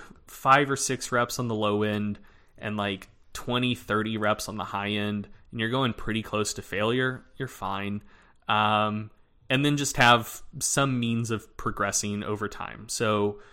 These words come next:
you know, whether that's sticking with the same load for a while and trying to do more reps per set, uh, as your strength and strength endurance improve, or whether that's trying to do the same number of reps per set and going up in load as you're able. Um,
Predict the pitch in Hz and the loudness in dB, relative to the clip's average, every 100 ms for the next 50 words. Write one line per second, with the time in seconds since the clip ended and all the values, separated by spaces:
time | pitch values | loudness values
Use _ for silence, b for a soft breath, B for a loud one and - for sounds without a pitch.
0 | B B 135 107 104 110 120 123 117 110 | B B -2 0 0 4 4 4 2 2
1 | 107 - - 123 120 120 110 107 - 110 | 2 0 0 -2 -2 -4 -4 -4 -4 -2
2 | 107 117 120 - 117 113 110 110 107 104 | 0 0 0 0 2 4 4 4 0 -4
3 | 104 104 104 104 101 104 104 104 104 104 | -4 -2 0 -2 -2 -4 -2 -2 -2 0
4 | - - - - - - 131 131 - b | -2 -2 -8 -8 -4 0 0 0 -8 b
5 | b b 104 101 98 98 - 104 104 - | b b 0 2 2 0 0 -2 -2 -4
6 | - 107 104 - - 107 107 - 104 101 | -6 -4 -4 -6 -4 -4 -4 -8 -8 -8
7 | - 107 - 104 104 104 101 101 156 160 | -6 -6 -6 -4 -4 -4 -8 -2 2 4
8 | 156 - 117 113 110 107 101 - - 113 | 2 0 0 0 0 -2 -4 -6 -4 -2
9 | 110 101 104 104 - 120 113 104 104 104 | -2 -2 -4 -4 -4 -4 -2 -2 -2 -2
10 | 104 104 - - 98 - 135 131 - B | -2 -6 -6 -10 -6 -2 2 2 0 B
11 | B - 104 104 104 98 98 98 110 120 | B -12 -4 -2 0 -2 -6 -4 0 2
12 | 120 113 110 107 110 110 104 104 B B | 2 -2 -2 0 0 0 -2 -4 B B
13 | B - 101 104 101 101 101 | B -4 0 0 0 -4 -8